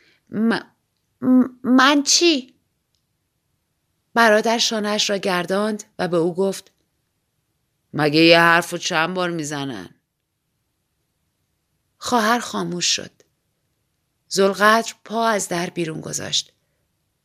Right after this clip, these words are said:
و رو به در کاروانسرا به راه افتاد.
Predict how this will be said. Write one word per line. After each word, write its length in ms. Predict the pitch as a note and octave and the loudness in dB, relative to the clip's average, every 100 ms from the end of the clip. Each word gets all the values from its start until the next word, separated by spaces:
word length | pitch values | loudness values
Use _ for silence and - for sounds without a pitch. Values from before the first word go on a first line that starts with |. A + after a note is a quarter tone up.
| _ - | _ -4
و 100 | F3+ | -2
رو 280 | F3+ A3+ A#3+ | 0 0 0
به 120 | G3+ | 0
در 220 | G#3 G#3 | 0 -2
کاروانسرا 880 | G#3 F#3 F3+ D#3+ D#3+ D3+ F#3 F#3 G3 | -2 -4 -4 -4 -6 -6 -4 -2 -2
به 120 | G3 E3 | -4 -4
راه 180 | D#3 | -6
افتاد. 500 | C#3 - - - - | -10 -14 -16 -16 -20